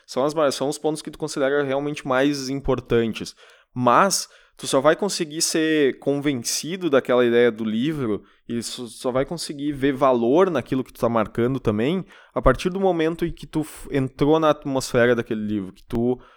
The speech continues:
ah, que tu foi envolvido por, por aquela argumentação e tudo mais. E isso só é capaz de ser feito, isso só acontece, tu só consegue ter essa empatia, entrar na vibe,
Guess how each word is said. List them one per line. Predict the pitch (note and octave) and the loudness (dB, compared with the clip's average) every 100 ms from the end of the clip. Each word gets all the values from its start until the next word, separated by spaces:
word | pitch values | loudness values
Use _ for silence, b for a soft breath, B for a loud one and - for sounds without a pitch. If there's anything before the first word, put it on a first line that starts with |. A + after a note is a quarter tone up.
| b b | b b
ah, | A#2+ A2+ A2+ A2 | 2 4 6 4
que | - | 0
tu | |
foi | - C3 | -2 0
envolvido | C#3 C#3 A#2+ A#2 D#3 D#3 C3 | 4 4 2 -4 -4 -2 -2
por, | C3 A#2+ A2+ | 2 2 2
por | A2+ A2+ | 2 0
aquela | G#2+ A#2 A2+ | 0 0 2
argumentação | A2 A2+ A2 A2+ - G#2+ G2+ G2 | 0 -4 -4 -6 -4 -4 -4 -6
e | G#2+ | -10
tudo | - A2 | -10 -6
mais. | G#2+ F#2+ F2 - B B B | -2 -2 -4 -8 B B B
E | B2+ D3 | -6 -4
isso | - G3 | -4 -4
só | - E3+ | 2 6
é | G3+ F#3+ | 6 4
capaz | F#3 - D3 D3 | 2 2 4 4
de | D3 | 0
ser | - | -4
feito, | - - A#2 D3 C#3 | -4 -2 -2 -2 -4
isso | A2+ - | -6 -4
só | - C#3 | 2 2
acontece, | - D#3+ B2 A#2 C3+ - | 2 -6 -2 0 0 -2
tu | - B2 | -12 -14
só | - B2 | -8 -6
consegue | D3 C#3+ C3+ C3+ | -6 -4 -6 -4
ter | C3 B2+ B2 b b | -2 -2 -2 b b
essa | - A#2 | -10 -8
empatia, | G#2+ G#2+ - - C#3+ B2+ | -2 -2 -2 -2 0 0
entrar | G#2+ A#2 A2 B2 | -2 -2 2 2
na | C3+ | 2
vibe, | G2+ G#2+ C3 D#3 B2 | 2 4 4 2 -2